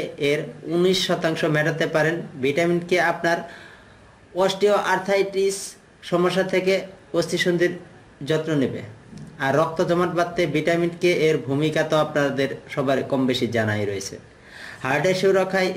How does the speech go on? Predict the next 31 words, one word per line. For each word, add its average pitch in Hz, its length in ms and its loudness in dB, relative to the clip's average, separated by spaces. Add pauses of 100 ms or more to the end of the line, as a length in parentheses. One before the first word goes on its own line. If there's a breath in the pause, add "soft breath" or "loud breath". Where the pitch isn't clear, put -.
এই 165 100 4 (180)
বরবটি। 120 360 0 (140)
বরবটিতে 185 360 4 (120)
রয়েছে 208 280 2
প্রচুর 208 280 2
পরিমাণে 202 340 2 (520 loud breath)
উপকারী 196 400 0 (180)
আঁশ, 170 100 -2 (280)
যা 160 80 4 (120)
শরীরের 180 400 2 (380)
এলডিএল 190 520 4 (520 loud breath)
বা 147 80 0 (140)
ক্ষতিকারক 190 680 2
কোলেস্টেরলের 185 560 2 (100)
পরিমাণ 185 320 4 (120)
কমিয়ে 185 380 4
দেয়, 165 140 4 (140)
ফলে 165 180 2 (100)
হার্টের 147 400 0
সুরক্ষা 165 360 0 (100)
নিশ্চিত 156 380 -2
হয়। 107 220 0
এছাড়াও 160 360 2 (540 loud breath)
এটি 156 160 2 (180)
উচ্চ 180 160 -4 (140)
রক্তচাপ, 185 480 0 (380)
বুক 175 160 2 (300)
জ্বালাপোড়া 165 540 2 (200)
প্রভৃতি 170 400 0 (120)
সমস্যা 165 380 -2
থেকে 165 200 2